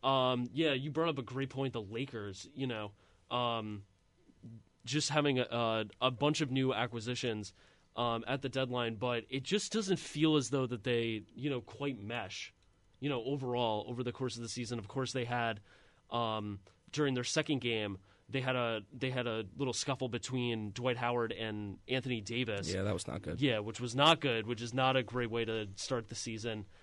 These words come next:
Speaker 1: and everything. So, yeah, I mean, I wonder just how LeBron feels after that.
Speaker 2: You know, I also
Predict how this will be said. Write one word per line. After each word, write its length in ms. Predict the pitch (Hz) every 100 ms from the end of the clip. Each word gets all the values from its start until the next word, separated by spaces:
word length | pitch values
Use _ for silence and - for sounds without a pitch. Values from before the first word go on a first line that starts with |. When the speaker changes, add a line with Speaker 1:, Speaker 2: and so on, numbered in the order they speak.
| - - _ _ _ -
Speaker 1:
and 140 | - 120
everything. 560 | 113 113 120 107 101 98 - -
So, 520 | - 143 123 113 110 - _ _ _ _ -
yeah, 300 | 135 147 107 -
I 100 | 120
mean, 280 | 127 123 117 -
I 60 |
wonder 360 | 117 135 135 131
just 280 | 120 120 -
how 180 | - -
LeBron 420 | 117 98 104 127
feels 400 | - 113 131 113 113 -
after 300 | 104 - 113
that. 240 | 90 78 - -
Speaker 2:
You 80 | 131
know, 100 | 147 -
I 200 | 160 220
also 560 | 311 - 131 113 101